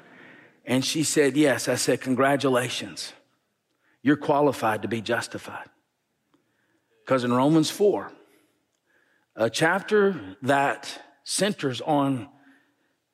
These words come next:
Genesis fifteen, verse six, Paul writes, "God justifies the ungodly." Abraham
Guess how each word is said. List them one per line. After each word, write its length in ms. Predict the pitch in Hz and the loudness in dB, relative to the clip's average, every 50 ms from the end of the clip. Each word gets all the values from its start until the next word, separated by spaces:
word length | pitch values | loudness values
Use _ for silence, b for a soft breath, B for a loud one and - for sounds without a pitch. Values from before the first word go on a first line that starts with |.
| _ _ _ _ _ _ _ _ _ | _ _ _ _ _ _ _ _ _
Genesis 460 | 101 120 156 170 185 160 - 175 151 | -2 0 2 2 2 2 0 -2 -2
fifteen, 420 | - - 175 160 - - 170 156 151 | 0 0 0 0 2 2 2 2 4
verse 240 | 135 131 - - | 2 2 0 0
six, 460 | - - - 110 - - - - - - - _ _ _ _ _ _ _ _ _ _ _ _ _ _ _ _ _ _ _ _ _ _ _ | -2 -4 -4 -4 -6 -8 -14 -14 -14 -16 -18 _ _ _ _ _ _ _ _ _ _ _ _ _ _ _ _ _ _ _ _ _ _ _
Paul 260 | - 156 156 151 151 | 0 2 4 4 4
writes, 540 | 139 120 107 107 104 95 - - - - - - - - 104 | 4 4 2 2 0 -2 -6 -8 -12 -12 -14 -16 -20 -12 -4
"God 440 | 107 131 127 127 139 139 127 107 | -2 0 2 2 2 0 -2 -4
justifies 880 | - 131 123 120 - - 120 110 - 117 107 - - - - - - - | -4 -4 -4 -4 -6 -8 -10 -8 -6 -4 -6 -6 -6 -10 -14 -14 -16 -14
the 160 | - 104 107 104 | -8 -6 -6 -4
ungodly." 540 | 101 101 101 95 95 - - - - - - _ _ _ _ _ _ _ _ _ _ _ _ _ _ _ _ _ _ _ _ _ _ _ _ _ _ _ | -4 -6 -6 -8 -8 -8 -10 -14 -16 -20 -20 _ _ _ _ _ _ _ _ _ _ _ _ _ _ _ _ _ _ _ _ _ _ _ _ _ _ _
Abraham 840 | - 139 165 202 180 190 147 120 131 113 113 107 110 127 131 123 117 | 2 2 4 4 4 2 2 2 2 0 2 0 0 -2 -4 -6 -8